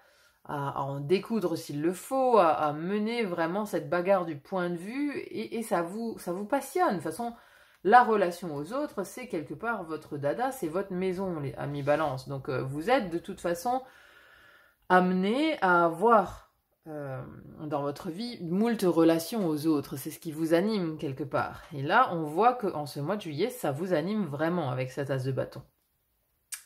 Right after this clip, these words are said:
On a ensuite la dernière maison de l'air, qui est celle du Verseau, qui nous parle de votre génie créateur, des visions d'avenir, de l'indépendance et de la liberté. Alors, autant vous dire ici qu'avec le roi de bâton dans cette maison,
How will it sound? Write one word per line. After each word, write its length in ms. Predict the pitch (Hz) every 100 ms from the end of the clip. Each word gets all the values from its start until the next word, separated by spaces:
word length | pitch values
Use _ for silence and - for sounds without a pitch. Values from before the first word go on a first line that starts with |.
| - - - -
On 140 | 190 226
a 60 |
ensuite 260 | 254 247 226
la 100 | 202
dernière 300 | 190 185 175
maison 260 | 170 165 170
de 100 | 214
l'air, 280 | 269 285
qui 100 | 220
est 60 | 180
celle 280 | 165 156 139
du 160 | 143
Verseau, 520 | 143 214 233 - 294 294
qui 140 | 220
nous 120 | 196
parle 320 | 180 185 175
de 80 | 156
votre 160 | 147 139
génie 300 | 160 165 156
créateur, 720 | - 214 208 208 247 247 208
des 120 | 170
visions 380 | 160 202 196 208
d'avenir, 460 | 196 196 208 220 190
de 100 | 156
l'indépendance 800 | 156 196 202 202 208 220 233 160
et 60 |
de 60 | 127
la 100 | 127
liberté. 720 | 139 190 170 165 - - -
Alors, 260 | 139 139 -
autant 320 | 202 202 254
vous 100 | 190
dire 180 | 180 214
ici 300 | 175 139 208
qu'avec 360 | 196 143 202 131
le 100 | 113
roi 200 | 147 208
de 80 | 143
bâton 360 | 131 - 196
dans 100 | 135
cette 220 | 131 208
maison, 380 | 147 131 160 202